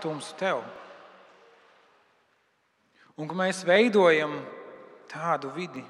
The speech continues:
mēs veidojam to, mēs staigājam gaismā. Tas ir tas, ko nozīmē staigāt gaismā. Protams, tas nenozīmē uzrakstīt visus savus grēkus sev uz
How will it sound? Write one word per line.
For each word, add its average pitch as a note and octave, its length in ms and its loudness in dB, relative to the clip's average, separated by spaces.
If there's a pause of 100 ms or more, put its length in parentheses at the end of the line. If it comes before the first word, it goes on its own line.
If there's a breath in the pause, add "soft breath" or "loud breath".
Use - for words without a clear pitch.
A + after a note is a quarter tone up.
(1040)
mēs D3 320 -2
veidojam F3 640 4
to, E3 160 -8
mēs D#3 300 -8
staigājam F#3 720 0 (340 loud breath)
gaismā. D3+ 520 -4
Tas F3+ 180 -6
ir - 80 -10
tas, F3 140 -6
ko E3 120 -6
nozīmē D3+ 400 -6
staigāt E3 680 -4
gaismā. D#3+ 400 -8 (1700 soft breath)
Protams, F#3 320 4
tas D3+ 160 -6
nenozīmē D3+ 580 -2 (500)
uzrakstīt D3 480 -8
visus E3 220 -8
savus C3 220 -8
grēkus D#3+ 520 2
sev E3 160 0 (680 loud breath)
uz B2 120 -16